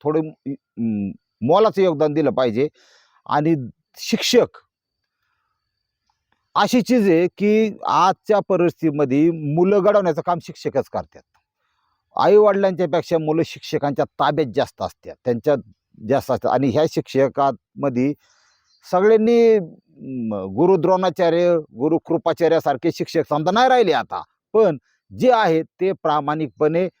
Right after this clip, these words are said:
काय नुसत्या सत्तर हजार पगारासाठी काम करत नाही, हे खरंच पिढी घडवण्याचं काम करतात. पालकांनी आपलं मत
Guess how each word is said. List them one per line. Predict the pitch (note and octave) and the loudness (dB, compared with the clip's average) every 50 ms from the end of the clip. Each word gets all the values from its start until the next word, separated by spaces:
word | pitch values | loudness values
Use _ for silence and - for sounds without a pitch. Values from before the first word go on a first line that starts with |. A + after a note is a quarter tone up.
| _ _ | _ _
काय | - D#3+ F3+ | -2 0 0
नुसत्या | G3 G3+ E3 - E3+ | 0 0 0 0 -2
सत्तर | - - E3 A#2+ - F#3 | -4 -4 -6 -4 -2 0
हजार | F3+ D#3+ C#3 C#3+ - - | 0 0 0 -2 -4 -4
पगारासाठी | D#3+ D#3+ D3+ D#3 - C#3+ B2 B2+ | -4 -4 -4 -4 -4 -6 -8 -6
काम | - C#3+ C3 B2 | -4 -4 -4 -4
करत | A2 - C3 B2+ - - | -2 -2 -2 -2 -2 -4
नाही, | B2+ C3 C#3+ - | -4 -4 -4 -6
हे | _ _ _ _ - C3+ - | _ _ _ _ -10 -8 -4
खरंच | - A3 A#3 A#3 F3 - | 0 2 2 2 2 0
पिढी | - A3 F3+ E3 | 0 0 2 2
घडवण्याचं | D#3 D#3+ D#3+ D#3+ D#3 C#3+ B2 G#2 A2 | 0 0 0 0 -2 -4 -4 -6 -6
काम | - C#3 C3 G#2+ | -6 -6 -4 -4
करतात. | C3 B2+ A#2 D3 D#3 C#3 _ _ _ _ _ _ _ _ _ _ _ _ _ _ _ _ _ _ _ _ _ _ _ _ _ _ _ _ _ _ _ _ _ _ _ _ _ _ _ - | -4 -4 -2 -4 -4 -6 _ _ _ _ _ _ _ _ _ _ _ _ _ _ _ _ _ _ _ _ _ _ _ _ _ _ _ _ _ _ _ _ _ _ _ _ _ _ _ 0
पालकांनी | G3 F#3 F#3 G#3+ A#3+ B3 G3 B3 B3 B3 B3+ C4 | 2 4 4 4 4 2 2 2 0 2 2 2
आपलं | A#3+ A#3 - - B3+ A#3+ | 2 2 2 0 0 0
मत | A3 A#3+ | 0 0